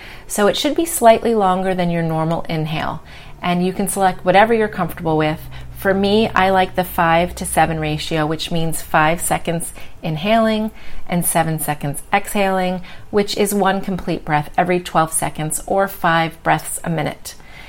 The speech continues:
And considering we breathe fifteen, slowing your breath to five, um,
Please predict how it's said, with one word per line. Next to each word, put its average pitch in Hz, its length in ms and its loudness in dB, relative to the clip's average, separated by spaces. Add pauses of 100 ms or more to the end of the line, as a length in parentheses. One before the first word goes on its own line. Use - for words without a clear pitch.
(240)
And 175 280 0
considering 208 600 0
we 190 100 2
breathe 170 460 -2
fifteen, 202 880 -4
slowing 208 480 0
your 190 100 -2
breath 170 340 0
to 175 100 -8
five, 156 540 4 (520)
um, 156 300 -6